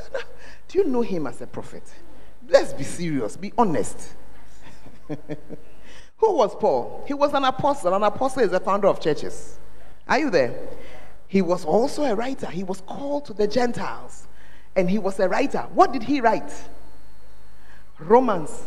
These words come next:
What again? First Corinthians, Second Corinthians, Galatians, Ephesians, Philippians, Colossians, First Thessalonians,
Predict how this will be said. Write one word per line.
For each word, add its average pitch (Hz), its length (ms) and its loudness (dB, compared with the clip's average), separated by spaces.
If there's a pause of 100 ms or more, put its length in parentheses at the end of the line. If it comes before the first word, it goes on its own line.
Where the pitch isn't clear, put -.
(1800)
What 233 180 2
again? 185 340 4 (1500)
First 262 220 0
Corinthians, 240 560 2 (640)
Second 247 460 2
Corinthians, 220 720 2 (180)
Galatians, 226 580 2
Ephesians, 208 500 -2
Philippians, 233 480 -4
Colossians, 226 540 0
First 254 280 6
Thessalonians, 220 640 2